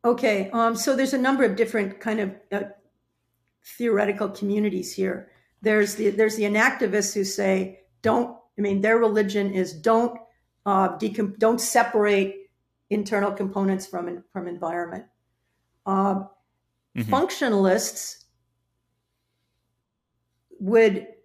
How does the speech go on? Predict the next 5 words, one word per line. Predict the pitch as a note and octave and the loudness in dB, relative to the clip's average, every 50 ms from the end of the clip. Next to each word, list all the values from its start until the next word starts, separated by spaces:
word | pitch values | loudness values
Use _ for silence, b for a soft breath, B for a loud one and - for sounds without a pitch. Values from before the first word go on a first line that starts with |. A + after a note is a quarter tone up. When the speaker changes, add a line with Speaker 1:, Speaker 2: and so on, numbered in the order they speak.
| _ _ - - - _ _ _ _ | _ _ -20 -20 -20 _ _ _ _
Speaker 1:
propose | - A#2+ - - - A2+ G#2 G2+ - G3+ G3 - G3 - | -2 -2 -2 -2 -4 -2 2 4 4 4 4 2 0 -4
a | G#3 G3 | -6 -4
decomposition | - G#3+ G#3+ G#3 G#3 - G#3 G3+ G3 G3 F#3+ F#3+ - F3+ F3+ - - G#3 G3 G3 G3 | -4 -4 -6 -6 -4 -4 -2 -2 -2 -2 -4 -4 -4 -6 -8 -6 -8 -6 -6 -6 -4
that | G3+ F#3+ F#3+ - | -4 -6 -4 -4
respects, | F#3+ F#3+ F#3+ - - - G#3 F#3+ G3 G3 G3 - - - - - - - | -4 -4 -6 -6 -6 -2 -2 0 0 -2 -4 -10 -14 -14 -14 -14 -16 -20